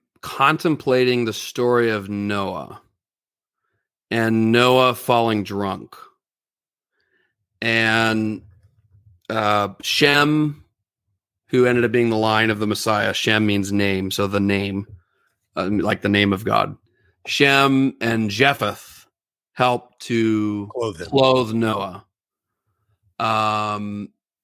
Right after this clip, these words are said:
Speaker 1: which doesn't mean they're denying that he's drunk. They're just protecting their father's dignity. Uh, and Ham did not. Ham laughed at him and, um,
Speaker 2: exposed his father's nakedness.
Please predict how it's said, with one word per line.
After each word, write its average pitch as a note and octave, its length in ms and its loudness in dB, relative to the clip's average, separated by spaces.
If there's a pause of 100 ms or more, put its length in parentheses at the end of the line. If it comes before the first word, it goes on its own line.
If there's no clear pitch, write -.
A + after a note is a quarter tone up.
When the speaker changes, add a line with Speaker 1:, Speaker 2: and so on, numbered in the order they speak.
Speaker 1:
which C3 280 2
doesn't E3 300 2
mean D3 200 4
they're C3 140 4
denying B2 400 2
that A2+ 120 2
he's G2+ 140 -6
drunk. C3+ 380 0
They're A2+ 140 -4
just A2 340 -8
protecting B2 500 -2
their G#2 120 -4
father's G#2 460 -2
dignity. G2 540 -10 (840)
Uh, C3+ 440 4
and C3 360 0
Ham C#3+ 480 0
did B2 180 -2
not. G#2+ 300 -4 (680)
Ham B2 480 2
laughed G#2+ 380 0
at G2 100 -12
him G2+ 260 -18 (840)
and, A2 720 0
um, G#2+ 520 0
Speaker 2:
exposed B2 440 2
his A2+ 140 -6
father's G#2 480 0
nakedness. G2+ 840 -6